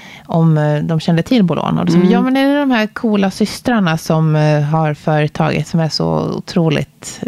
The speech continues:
Speaker 1: trendiga och moderiktiga?" Och det är det ju verkligen.
Speaker 2: <laughs> Ja,
Speaker 1: Det
Speaker 2: kanske. Det är svårt att se sig så, för att vi, eh, vi kommer från Ulricehamn och vi är faktiskt väldigt jordnära, och jag har svårt ibland att se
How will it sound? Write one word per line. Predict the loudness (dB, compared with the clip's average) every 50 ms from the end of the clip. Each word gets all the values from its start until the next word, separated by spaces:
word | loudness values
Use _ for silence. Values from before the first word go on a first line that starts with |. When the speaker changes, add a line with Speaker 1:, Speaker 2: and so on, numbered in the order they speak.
| -12 -10
Speaker 1:
trendiga | -4 -2 0 2 2 2 2 2 2 0
och | 0 0 -2 -4 -6
moderiktiga?" | -4 0 2 2 2 2 2 2 0 -2 -4 -8 -8 -8 -8 -10 -16 -20 -20 -20 -20 -20 -12 -8
Och | -4 -2
det | 0 2 2
är | 2 2
det | 0
ju | 0
verkligen. | 0 -2 -4 -4 -6 -8 -6 -6 -8 -8 -10 -20 -20 _ -20 _ -20 _ -20 -16 -10 -4
Speaker 2:
<laughs> | -2 0
Ja, | 0 2 2 2 4 4 4 2 0
Speaker 1:
Det | -4 -8 -10 -16 -18 -20 -6
Speaker 2:
kanske. | -2 -2 0 0 0 -2 -2 0 0 0 0 -2 -4 -6 -12 -16 -8 -4
Det | -2
är | -2
svårt | 0 2 0 0 0 -4
att | -2
se | 2 2 4 4 2
sig | 0 0 -2 -2
så, | 0 0 0 0 0 0 -2 -4
för | -4 -2 -2
att | -2 -2 -4 -8 -16 -20 -20 -20 -20 -20 -20 -20 -20 -20 -20 -18
vi, | -12 -2 2 2 4 4 4 4 4 2 2 2 2
eh, | 2 2 0 0
vi | -2 0 -2 -2
kommer | 0 2 2 2 2 2
från | 2 2 2 2
Ulricehamn | 2 2 0 -2 -2 -2 -2 0 0 0 0 0 0 0
och | 0 0 0 0 0 0
vi | 0 2 2 2
är | 0 0
faktiskt | -2 -6 -8 -6 -8 -8 -8 -4
väldigt | -2 -2 -2 -2 -4 -8 -6 -4
jordnära, | -4 -4 -4 -4 -2 -2 0 0 -2 -2 0
och | 0 0 0 0
jag | 0 0
har | 0 -2
svårt | -2 -2 -2 -2 -2 -4 -4 -4
ibland | -4 -2 -2 -2 -2 -2 -4
att | -6
se | -4 -2 0 0 2 0 0